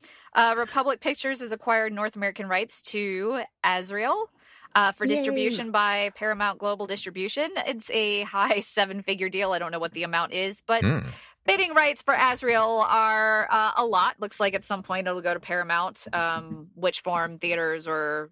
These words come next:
Speaker 1: you know, Paramount Plus. Don't know yet. Or when. Don't know that yet either. But I'm intrigued because the high concept action horror film stars Samara Weaving and was directed by E.L.
Speaker 3: Nice.
Speaker 1: Katz, who is behind Cheap Thrills,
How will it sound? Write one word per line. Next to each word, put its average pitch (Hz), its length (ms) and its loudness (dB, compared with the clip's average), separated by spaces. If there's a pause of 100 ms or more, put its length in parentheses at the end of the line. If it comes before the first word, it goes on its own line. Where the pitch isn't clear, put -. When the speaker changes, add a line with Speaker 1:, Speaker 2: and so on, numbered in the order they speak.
Speaker 1:
you 165 120 -6
know, 147 80 -4
Paramount 156 380 -4
Plus. 165 220 -4
Don't 427 220 2
know 415 140 4
yet. 175 280 2 (360)
Or 349 220 4
when. 403 340 2
Don't 339 200 2
know 349 120 4
that 330 220 2
yet 311 200 2
either. 202 460 2
But 302 120 6
I'm 302 220 4
intrigued 277 560 -2
because 220 400 0
the 240 200 0
high 277 540 0
concept 202 720 0 (380)
action 240 300 8
horror 208 300 0
film 185 280 -2
stars 175 320 0
Samara 190 360 0
Weaving 170 360 -2 (600)
and 202 120 4
was 190 120 0
directed 180 360 0
by 180 220 4
E.L. 175 160 2
Speaker 3:
Nice. 117 80 0
Speaker 1:
Katz, 185 420 0
who 175 200 -4
is 170 260 -2
behind 175 540 -2
Cheap 180 260 -6
Thrills, 196 640 0